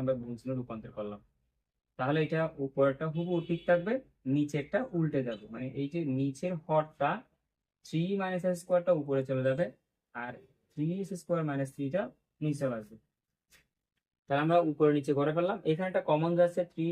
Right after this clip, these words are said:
থ্রি কমন যাচ্ছে, জন্য থ্রি কমন নিয়েছি, আর তাকে কি আনকমন এক্স স্কয়ার মাইনাস ওয়ান থাকে, এখানে কিছু না থাকে মানে ওয়ান। Then আমরা কি করবো, এখন কাটাকাটি করবো। আমরা দেখি এই যে থ্রি থ্রি মাইনাস এক্স স্কয়ার, থ্রি মাইনাস এক্স স্কয়ার উপরে নিয়ে চলে গেল। এটা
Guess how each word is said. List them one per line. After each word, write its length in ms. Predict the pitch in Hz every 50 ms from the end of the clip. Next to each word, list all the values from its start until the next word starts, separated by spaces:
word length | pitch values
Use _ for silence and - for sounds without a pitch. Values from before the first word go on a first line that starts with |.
| 170
থ্রি 120 | - 180 175 170 170
কমন 180 | 147 143 147 147 151
যাচ্ছে, 160 | 151 151 156 151
জন্য 120 | 151 151 -
থ্রি 100 | 151 147 151 151 156
কমন 180 | 147 147 147 147
নিয়েছি, 260 | 151 151 143 143 - 190 202 - _ _ _ _ _ _ _ _ -
আর 140 | 131 127 123 -
তাকে 180 | 143 139 135 151 -
কি 60 | - 151
আনকমন 340 | 139 139 131 139 139 147 147 147
এক্স 120 | 139 135 - 151 143
স্কয়ার 240 | - - 160 175 180 170 143
মাইনাস 340 | 127 123 123 131 151 180 202 - 143 131 123
ওয়ান 180 | 123 120 120 120 -
থাকে, 160 | 120 123 123 127
এখানে 180 | 127 127 127 131 127 127
কিছু 140 | 131 131 147 147
না 60 | 143 139
থাকে 140 | 147 143 156 160
মানে 120 | 170 175 147 123 113
ওয়ান। 240 | 117 113 107 104 101 - _ _ _ _ _ _ _ _ _ _ _ _ _ _ -
Then 140 | 143 151 165 170
আমরা 140 | 170 175 185 180
কি 60 | 185 170 147
করবো, 160 | 170 175 175 190 185
এখন 120 | 175 196 190 -
কাটাকাটি 400 | 170 147 143 147 139 147 143 147 143 - 156
করবো। 180 | 147 151 151 175 165
আমরা 140 | 160 156 147 135
দেখি 200 | 135 131 - 160 165 175 156
এই 60 | 135 131
যে 60 | 131 127
থ্রি 120 | 131 127 127 123 - _ _ _
থ্রি 140 | - 135 143 156 160 160 -
মাইনাস 200 | 151 147 147 143 147 143
এক্স 100 | 135 -
স্কয়ার, 220 | - - 151 147 143 139
থ্রি 100 | - 135 127 131
মাইনাস 160 | 135 135 135 135
এক্স 100 | 135 -
স্কয়ার 180 | - 151 147 143 139
উপরে 180 | 131 139 135 127 127
নিয়ে 120 | 123 123
চলে 140 | 131 127 123 123
গেল। 120 | 127 139 160 175 - _ _ _ _ _ _ _ -
এটা 180 | 135 131 127